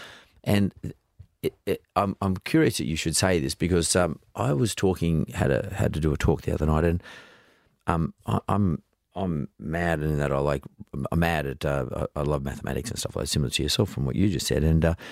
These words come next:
I did a calculation the other night. Um, so I sat down and worked out, um,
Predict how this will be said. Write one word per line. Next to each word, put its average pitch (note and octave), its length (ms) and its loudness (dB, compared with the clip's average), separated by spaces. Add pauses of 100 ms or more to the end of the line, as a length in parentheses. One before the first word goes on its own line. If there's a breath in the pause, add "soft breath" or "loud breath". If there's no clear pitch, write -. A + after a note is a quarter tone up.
(260 loud breath)
I C#3+ 60 4
did E3 140 6
a D#3 40 2
calculation E2 640 0
the D#2 60 2
other D2 180 2
night. D2 360 0
Um, D#2 240 2 (300 loud breath)
so - 180 2
I F#2+ 40 4
sat E3+ 200 2
down D#3+ 160 4
and A2+ 120 4
worked F#2 260 4
out, E2+ 260 2 (1200)
um, D2 240 0